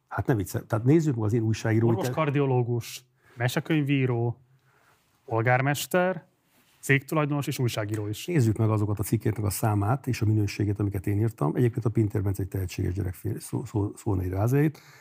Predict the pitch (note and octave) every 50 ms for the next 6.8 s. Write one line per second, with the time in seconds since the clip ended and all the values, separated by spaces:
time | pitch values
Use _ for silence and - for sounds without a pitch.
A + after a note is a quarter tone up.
0 | - - - - - - _ - - D#3+ E3 B2+ A2 G2+ G#2+ G#2 G2+ G#2+ B2 D3+
1 | D3 B2+ - - C3 B2 B2 A#2 - A#2 G#2+ A2+ - C3+ A2 G2+ G2+ G#2 G#2 -
2 | - D3 C#3+ D#3+ - - A2 - G#2 - A#2 G#2 F#2 F#2+ F#2 F2+ F#2+ F#2 E2+ -
3 | - - - - - - - - A#2+ C#3+ B2+ G#2+ G2+ - - F#2+ F2+ - - -
4 | - A#2 B2 C3 - - F3 E3 C#3 B2+ B2 A#2 A2 - - A2 A2 A2 G#2 -
5 | - F#2 - G2+ F#2 G2 F#2+ F#2+ G2 G#2+ G#2 G2+ G2 F#2 F#2 F#2 F#2 G2+ G2 F#2+
6 | - F2+ F2+ F#2 F#2+ - - - - - A#2 C#3+ D#3 D#3 D3+